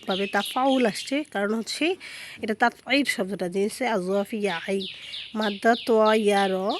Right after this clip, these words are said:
অশুভ মনে করা বা অমঙ্গল মনে করা। লানুর-, লানারজুমান্না সিগা হচ্ছে জমা মুতাকাল্লাম, আ, লামে তাকিদ বা নুনে তাকিদ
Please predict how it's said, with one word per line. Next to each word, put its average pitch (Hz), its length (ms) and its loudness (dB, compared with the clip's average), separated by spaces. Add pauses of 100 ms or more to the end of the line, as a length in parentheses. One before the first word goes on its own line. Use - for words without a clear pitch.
অশুভ 220 460 -6
মনে 214 300 0
করা 196 300 -2
বা 196 160 0 (100)
অমঙ্গল 220 460 2
মনে 180 220 -2
করা। 185 240 -16 (640)
লানুর-, 214 560 2 (100)
লানারজুমান্না 208 1500 2 (220)
সিগা 214 200 2
হচ্ছে 214 280 -4
জমা 190 240 0
মুতাকাল্লাম, 196 640 -2 (880)
আ, 226 120 0 (760)
লামে 220 320 4
তাকিদ 214 420 0
বা 208 120 4
নুনে 196 240 4
তাকিদ 202 340 0